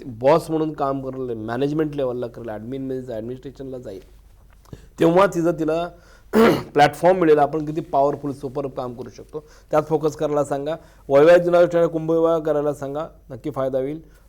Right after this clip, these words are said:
अ, डायमंड वापरू दे, नीलम वापरू दे, इच्छापूर्ती कॉपी जे आहे त्यामध्ये इच्छा लिहून ठेवू दे, त्या पाच, सहा, सात, आठ, पाच, सहा, सात,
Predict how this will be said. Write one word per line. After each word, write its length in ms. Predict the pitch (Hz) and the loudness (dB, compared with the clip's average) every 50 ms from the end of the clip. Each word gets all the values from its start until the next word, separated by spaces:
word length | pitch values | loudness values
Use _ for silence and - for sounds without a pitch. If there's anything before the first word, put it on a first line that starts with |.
| _ | _
अ, 180 | - 127 127 123 | -4 -2 -2 0
डायमंड 300 | 127 127 131 139 151 156 | 0 -2 -2 -2 -2 0
वापरू 260 | 151 143 143 147 143 | 0 -2 -2 -4 -6
दे, 120 | 143 147 143 | -6 -6 -4
नीलम 260 | 139 139 143 143 147 | -4 -4 -4 -4 -4
वापरू 280 | 143 139 139 147 139 | -4 -6 -6 -8 -8
दे, 220 | 135 139 139 139 139 - - _ _ - _ _ - | -6 -8 -8 -8 -12 -18 -20 _ _ -20 _ _ -20
इच्छापूर्ती 480 | 120 - - 151 147 147 143 135 143 139 | -16 -6 -4 -4 -4 -4 -8 -8 -10 -8
कॉपी 400 | 139 147 139 143 151 139 139 135 | -8 -10 -8 -8 -8 -8 -6 -6
जे 160 | 127 135 139 | -4 -4 -4
आहे 240 | 131 123 127 131 135 | -2 -4 -6 -8 -8
त्यामध्ये 480 | 131 139 131 131 131 131 131 131 131 | -8 -10 -10 -8 -8 -8 -6 -6 -8
इच्छा 300 | 131 - 117 - - 135 | -8 -10 -14 -12 -10 -8
लिहून 220 | 131 135 139 135 127 | -8 -8 -8 -8 -10
ठेवू 120 | 131 127 | -10 -10
दे, 220 | 131 131 135 131 127 | -10 -10 -10 -12 -14
त्या 300 | 123 - 123 117 117 117 | -14 -14 -12 -12 -12 -12
पाच, 600 | - - _ - 120 113 117 120 123 120 - - | -14 -18 _ -14 -12 -12 -10 -12 -14 -14 -16 -16
सहा, 280 | 131 110 107 110 120 120 | -16 -16 -16 -18 -18 -20
सात, 400 | - - - 110 113 113 113 - | -20 -18 -18 -18 -18 -18 -18 -18
आठ, 120 | 107 107 | -20 -20
पाच, 440 | - _ - 113 113 113 113 - - | -20 _ -20 -20 -20 -20 -20 -20 -20
सहा, 220 | 113 104 107 117 120 | -20 -20 -20 -20 -20
सात, 300 | _ 120 113 113 _ | _ -20 -20 -20 _